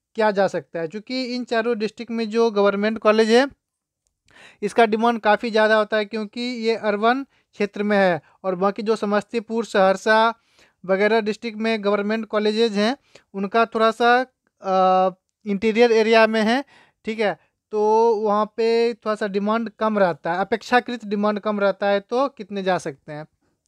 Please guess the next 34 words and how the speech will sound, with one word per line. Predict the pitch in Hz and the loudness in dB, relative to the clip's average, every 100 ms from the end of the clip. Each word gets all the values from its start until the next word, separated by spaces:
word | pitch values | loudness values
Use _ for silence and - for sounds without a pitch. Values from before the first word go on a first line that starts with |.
| _ _ - | _ _ -2
मैं | 185 | 4
आपको | 202 202 | 4 4
बताऊं, | 226 220 226 226 | 4 4 4 2
इससे | - | -2
पहले | 226 226 226 | -4 0 2
आप | 220 | 2
जान | 202 226 | 2 0
लीजिए | 226 208 254 | 0 -2 -4
कि | - - - 202 | -4 -20 -12 -6
कट | - 202 226 | 0 2 6
ऑफ | 233 254 - | 6 6 2
डिपेंड | 190 170 196 233 240 233 | -14 -8 -4 0 -2 -2
किस | - 214 | -10 -12
चीज़ | - 196 - | -12 -14 -12
पे | 180 | -8
करता | 185 160 170 156 | -8 -8 -6 -6
है। | 151 _ _ _ | -8 _ _ _
तो | 202 | -4
इस | 208 226 | -2 0
बार | 240 254 | 2 2
का | 254 247 | 2 0
जो | 233 226 | 2 0
एग्ज़ाम | 208 208 233 226 | 2 4 4 4
हुआ | 214 220 262 - _ _ _ _ _ _ _ _ - | 6 6 6 0 _ _ _ _ _ _ _ _ -6
उसमें | 220 214 233 240 254 262 _ | -6 -2 2 4 4 0 _
क्वेश्चन | 214 196 - 233 | -2 0 0 0
का | 226 226 | 2 2
डिफ़िकल्टी | 202 208 226 220 214 208 262 | 2 -4 -2 2 2 0 -4
लेवल | 233 214 214 226 | 0 0 0 -2
क्या | 214 202 | 2 2
था, | 170 165 | 2 -2
क्वेश्चन | 156 190 180 240 247 254 254 _ _ _ - | -4 -4 -4 -2 -2 -6 -12 _ _ _ -6
की | 226 | 0
कठिनाई | 220 220 220 220 226 254 | 2 2 2 4 4 4